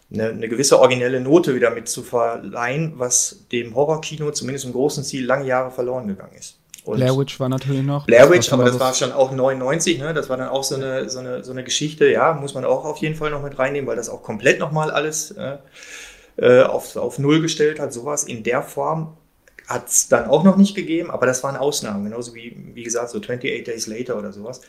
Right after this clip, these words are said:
Speaker 1: Das waren Ausnahmen und, äh, ansonsten war das alles glatt gebügelt, eher auf die, äh, auf, auf Teenies zugeschnitten, ja, Slasher, reine Slasher-Ware. Und Saw war halt komplett anders. Saw hatte keinen Anflug von Humor, äh, Saw, äh, wollte auch nicht jedem gefallen, Saw war hart, Saw war originell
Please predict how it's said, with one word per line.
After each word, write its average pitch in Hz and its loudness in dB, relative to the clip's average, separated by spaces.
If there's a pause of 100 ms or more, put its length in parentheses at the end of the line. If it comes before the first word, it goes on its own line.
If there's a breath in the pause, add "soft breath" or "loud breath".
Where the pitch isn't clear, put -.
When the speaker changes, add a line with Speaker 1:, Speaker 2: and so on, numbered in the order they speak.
(120 soft breath)
Speaker 1:
Das 110 -6
waren 117 -8
Ausnahmen 147 -2
und, 120 -6
äh, 117 -4
ansonsten 120 -8
war 117 -8
das 117 -4
alles 117 -8
glatt 135 -4
gebügelt, 151 -4 (380 soft breath)
eher 120 2
auf 120 -2
die, 120 -8
äh, 113 -6
auf, - -10
auf - -12
Teenies 180 0
zugeschnitten, 165 -6
ja, 143 -2
Slasher, 143 0
reine 127 -6
Slasher-Ware. 151 -6 (480 soft breath)
Und 127 0
Saw 127 6
war 135 4
halt 131 -4
komplett 113 -4
anders. - -10
Saw 131 4
hatte 123 -10
keinen 151 -4
Anflug 139 -6
von 127 -4
Humor, 135 -6
äh, - -10
Saw, 131 -2
äh, 104 -8
wollte 156 2
auch 131 -4
nicht 147 -8
jedem 160 0
gefallen, 151 -6
Saw 120 -6
war 110 -8
hart, 160 -4
Saw 123 -4
war 120 2
originell 120 0